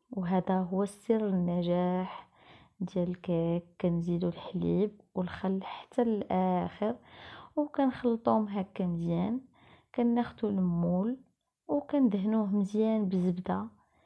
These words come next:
اولا كديروا له البابي كويسون. انا كنفضل اي مول ندير ليه البابي كويسون باش يجيني هكا ساهل في التحياد،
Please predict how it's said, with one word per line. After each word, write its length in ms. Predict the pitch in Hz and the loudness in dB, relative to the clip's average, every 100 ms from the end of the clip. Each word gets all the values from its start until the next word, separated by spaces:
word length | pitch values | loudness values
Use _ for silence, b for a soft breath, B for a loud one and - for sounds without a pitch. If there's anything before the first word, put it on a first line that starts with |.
| b b - | b b -2
اولا 260 | 220 214 | 0 2
كديروا 540 | 196 202 185 - 247 247 | 2 0 2 4 6 6
له 240 | 254 254 - 202 | 4 2 0 -6
البابي 640 | 196 - 226 220 190 180 | -6 -4 -4 -2 -2 -2
كويسون. 600 | - 180 175 - 185 190 - _ _ _ _ _ _ B B B B | 0 -2 -2 -6 -6 -6 -8 _ _ _ _ _ _ B B B B
انا 220 | 196 196 | -2 -2
كنفضل 720 | 190 208 202 - 190 - 214 - | -2 -2 -2 -2 -2 2 2 2
اي 360 | 240 240 226 220 | 2 2 2 0
مول 400 | 208 190 190 190 | 0 0 2 2
ندير 280 | 185 185 185 | 2 0 0
ليه 180 | 185 185 | 0 0
البابي 460 | - 196 - 202 | 0 -4 -2 -4
كويسون 760 | 196 202 190 185 - 202 208 214 | -2 0 0 -2 -4 -4 -2 -4
باش 280 | 202 185 - | -6 -6 -2
يجيني 560 | 185 185 185 180 180 | 0 0 0 0 -2
هكا 220 | 185 - | -4 -6
ساهل 400 | 185 - 214 190 | -6 -4 -2 -2
في 100 | 185 | -4
التحياد، 680 | - - - 180 185 202 208 | -10 -20 -6 -2 -2 -2 -6